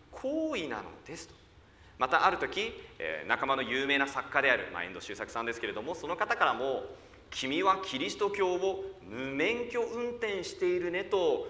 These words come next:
そう言われた。無免許運転、なかなか厳しい言葉だと思いますけれども、まあ、それまでもですね、キリスト教についてたくさんの知識も持っていましたし、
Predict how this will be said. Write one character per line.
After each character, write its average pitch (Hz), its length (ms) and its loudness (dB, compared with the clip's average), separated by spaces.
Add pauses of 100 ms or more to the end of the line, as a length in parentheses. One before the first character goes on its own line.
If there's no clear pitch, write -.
(120)
そ - 180 -8
う 165 280 -2
言 - 120 -12
わ - 120 -4
れ - 120 -6
た。 - 140 -10 (800)
無 - 0 -
免 175 360 2
許 190 240 2
運 143 240 -4
転、 - 220 -8 (360)
な 82 120 -8
か 135 120 -2
な 143 100 6
か 143 100 8
厳 143 200 2
し 147 100 2
い - 40 4
言 120 100 4
葉 113 160 6
だ 104 80 6
と 113 80 -2
思 104 120 4
い 107 40 4
ま 104 80 2
す - 80 -4
け 101 60 2
れ 95 60 2
ど 101 120 0
も、 135 320 2 (160)
ま 117 80 8
あ、 110 40 4
そ 139 120 6
れ 143 160 8
ま 143 120 10
で 131 80 8
も 107 120 4
で 101 80 4
す 131 100 -4
ね、 123 100 2
キ 123 120 -2
リ 120 80 -2
ス - 40 -8
ト 120 120 -2
教 123 180 -2
に 123 80 -6
つ 127 100 -8
い 110 80 -6
て 104 80 -4
た 120 160 2
く - 80 -8
さ 147 160 2
ん 127 120 -4
の 123 580 0
知 - 180 -4
識 123 200 -2
も 104 80 0
持 117 120 -2
っ 123 80 -6
て 123 60 0
い 123 80 0
ま 113 100 2
し - 60 -8
た 110 100 -2
し、 170 300 -2